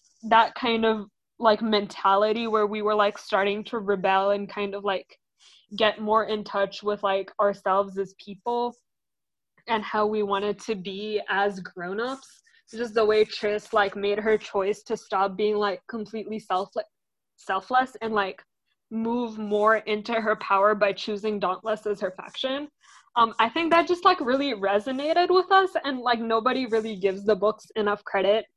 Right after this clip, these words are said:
for meeting, like, a very young audience, like, exactly where they were at that moment in their lives. Um, because I remember, like, the day the Divergent movie came out,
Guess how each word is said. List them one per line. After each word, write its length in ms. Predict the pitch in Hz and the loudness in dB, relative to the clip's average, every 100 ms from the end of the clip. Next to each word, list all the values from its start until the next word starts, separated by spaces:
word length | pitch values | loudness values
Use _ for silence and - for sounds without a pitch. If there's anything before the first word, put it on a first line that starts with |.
| _ _ _ _ - | _ _ _ _ 0
for 500 | 220 214 220 220 - | 4 8 6 4 -4
meeting, 480 | 220 214 220 226 226 | -6 -2 2 2 0
like, 260 | 226 214 226 | -6 -4 -2
a 100 | 214 | -2
very 540 | 196 214 220 226 214 - | 2 2 2 -2 -8 -6
young 460 | 196 196 208 214 214 - - | 0 2 0 -4 -8 -16 -10
audience, 500 | 190 180 202 214 208 - | -2 0 0 -2 -6 -8
like, 160 | 196 - | -8 -6
exactly 480 | 208 190 185 - 220 | -4 0 0 0 0
where 200 | 208 202 | 2 2
they 120 | 196 | 0
were 360 | 190 196 202 - | 2 2 2 2
at 140 | 196 185 | 0 2
that 180 | 190 | 0
moment 340 | 196 190 202 190 | 0 -2 -4 -6
in 100 | 196 | -4
their 160 | 185 | -4
lives. 520 | 175 170 220 262 - _ _ - _ | -2 0 0 0 -8 _ _ -20 _
Um, 200 | 233 233 | -4 -4
because 320 | 226 247 269 269 | -4 -4 -2 0
I 80 | |
remember, 580 | 262 247 220 202 214 247 | 0 0 0 0 0 0
like, 320 | 233 208 190 - | 2 2 0 -6
the 220 | 214 214 | -4 -2
day 440 | 202 208 202 220 196 | 0 0 2 2 2
the 360 | 202 196 190 - _ _ 196 | 0 0 -4 -10 _ _ -4
Divergent 540 | 202 196 208 220 196 | -2 2 0 0 -6
movie 280 | 214 214 226 - | -8 -10 -10 -10
came 160 | 214 196 | -8 -4
out, 300 | 196 214 262 | 0 0 -2